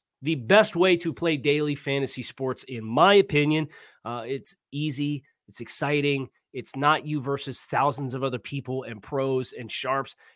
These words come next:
It's you versus the house. You pick more or less on two to six player stat projections, and you can watch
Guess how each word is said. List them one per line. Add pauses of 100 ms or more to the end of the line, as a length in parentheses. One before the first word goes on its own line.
(120)
It's
you
versus
the
house.
You
pick
more
or
less
on
two
to
six
player
stat
projections,
and
you
can
watch